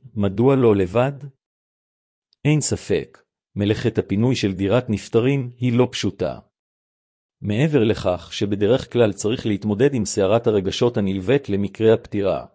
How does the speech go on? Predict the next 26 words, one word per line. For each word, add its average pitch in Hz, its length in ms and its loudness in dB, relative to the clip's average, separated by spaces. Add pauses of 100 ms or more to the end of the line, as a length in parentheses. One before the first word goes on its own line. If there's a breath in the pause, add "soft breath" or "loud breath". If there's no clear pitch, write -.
(380)
מדובר 104 480 2
גם 123 180 2
בפעולה 107 500 2
פיזית 123 560 -4
לא 113 200 2
פשוטה. 76 480 -6 (1040)
כשחברת 104 580 -2
גל 101 180 2
הפינויים 98 540 -2
מגיעה 98 360 0
לפנות 110 500 -2
דירת 101 340 0
נפטרים, 107 640 -2 (460)
היא 120 100 -2
לוקחת 135 460 2
בחשבון 107 560 -2
את 123 140 -6
כלל 120 240 2
הפרמטרים 107 720 0
שיכולים 110 560 -2
להשפיע 113 460 0
על 104 100 2
יעילות 104 480 -2
והצלחת 113 580 -2
עבודת 101 420 0
הפינוי. 82 480 -8